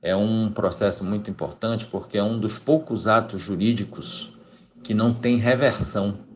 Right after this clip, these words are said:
Não existe a possibilidade de desadoção. Não existe. E a devolução da criança no período de prova, né, no período de experiência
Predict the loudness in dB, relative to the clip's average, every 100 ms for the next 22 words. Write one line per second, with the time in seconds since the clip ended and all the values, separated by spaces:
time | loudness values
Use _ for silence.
0 | -20 -20 _ _ -10 -4 0 4 4 4
1 | 2 0 2 2 0 -4 0 0 0 -2
2 | 0 2 2 0 -6 -6 2 2 2 -2
3 | 2 4 4 4 0 0 -4 -6 -6 -8
4 | -16 _ _ _ _ _ _ -6 0 2
5 | 0 -2 -8 -2 6 6 4 8 10 10
6 | 6 4 2 0 2 0 0 0 0 -6
7 | -14 -20 _ _ _ _ -2 0 2 6
8 | 8 12 12 10 4 -8 -12 _ _ _
9 | _ _ -16 -6 0 0 0 2 8 8
10 | 8 0 -4 -2 -4 -4 -2 0 2 2
11 | 2 -2 -8 -14 -8 -4 -4 -2 0 4
12 | 6 6 6 4 0 -4 -6 -6 -10